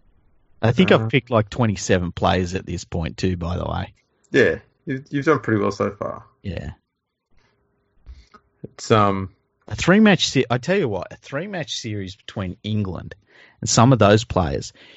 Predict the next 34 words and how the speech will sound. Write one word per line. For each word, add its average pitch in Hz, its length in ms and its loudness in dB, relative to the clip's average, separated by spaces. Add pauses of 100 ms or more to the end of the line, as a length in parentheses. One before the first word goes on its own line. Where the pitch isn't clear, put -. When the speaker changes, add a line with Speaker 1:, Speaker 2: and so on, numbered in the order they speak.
(120)
Speaker 1:
You 98 100 -2
got 98 120 4
James 120 340 2
Maloney 107 440 4
guiding 95 340 0
them 90 140 -2
around 92 240 0
the 87 60 -6
park. - 540 -6 (400)
They've 107 80 -16
got 110 160 2
some 95 140 -4
handy 110 380 -2
forwards. 101 580 0
That's 135 240 2
all 135 80 6
you'd 98 160 0
need 101 200 -2
to - 60 -16
beat - 240 -2 (100)
England 85 400 -6
is 87 140 -10
handy 92 240 -2
forwards 92 440 -4
and 87 100 -4
a 92 100 -8 (180)
crafty 85 380 0
half. - 500 -10 (2000)
Speaker 2:
Is 110 180 -8
Jackson 101 380 -4
Hastings 107 420 -2
the 117 80 -10
crafty 110 440 -6
half? 120 420 -2